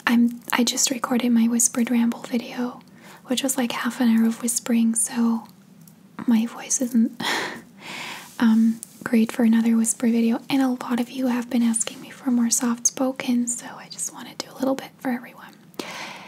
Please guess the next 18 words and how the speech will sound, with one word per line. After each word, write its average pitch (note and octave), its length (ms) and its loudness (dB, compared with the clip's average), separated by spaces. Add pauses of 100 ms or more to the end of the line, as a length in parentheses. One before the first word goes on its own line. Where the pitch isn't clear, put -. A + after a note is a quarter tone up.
(220)
So A3+ 640 2 (480)
let's A#3 200 -2
just - 180 -8
get - 160 -8
started B3+ 300 -2
with A#3+ 160 -4
the C4+ 60 -4
books. B3 460 -8
I B3+ 60 -2
have B3+ 120 -4
a B3 100 0 (640)
variety A#3+ 800 2
of, A3+ 120 -2
like, - 240 -14
different - 600 -2
genres A#3 500 2
here. C4 300 -4 (1900)
Um, A#3+ 800 2